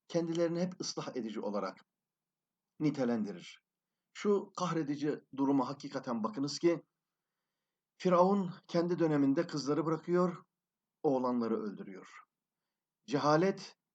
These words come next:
döneminde ise, Efendimiz'inden önceki o cahiliye döneminde ise bu sefer de oğlanları bırakıyor, kızları diri diri gömüyorlar. Yani demek ki bu da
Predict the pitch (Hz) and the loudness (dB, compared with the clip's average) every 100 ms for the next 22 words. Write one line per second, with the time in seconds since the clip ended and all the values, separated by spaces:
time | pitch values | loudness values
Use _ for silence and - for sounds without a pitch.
0 | - 139 131 123 110 127 120 156 160 139 | 0 2 4 2 0 -2 -2 0 0 -2
1 | _ _ - 131 127 127 123 117 110 113 | _ _ -12 -6 -2 0 0 -2 -6 -2
2 | 135 117 - _ _ 135 131 - 123 110 | -2 -2 -6 _ _ 0 0 0 -4 -4
3 | 117 127 117 120 120 113 120 123 143 127 | -4 -4 -4 -4 -2 -2 0 2 2 0
4 | 117 110 107 107 - 165 165 - _ _ | -2 -2 -4 -4 0 2 2 -4 _ _
5 | _ _ _ _ - 175 160 147 127 135 | _ _ _ _ -12 -6 0 0 0 0
6 | 135 127 123 120 113 110 139 - 160 170 | 0 0 2 2 0 0 -2 4 6 6
7 | - _ _ _ - 131 104 117 135 143 | 4 _ _ _ -8 -6 -2 0 2 2
8 | 120 _ - 120 117 107 107 101 95 98 | 0 _ -6 -2 -2 -2 -4 -6 -6 -8
9 | 101 104 - _ _ _ _ - 202 202 | -6 -6 -8 _ _ _ _ 0 2 2
10 | 175 185 208 180 160 170 170 165 | 2 0 0 -2 0 0 0 -2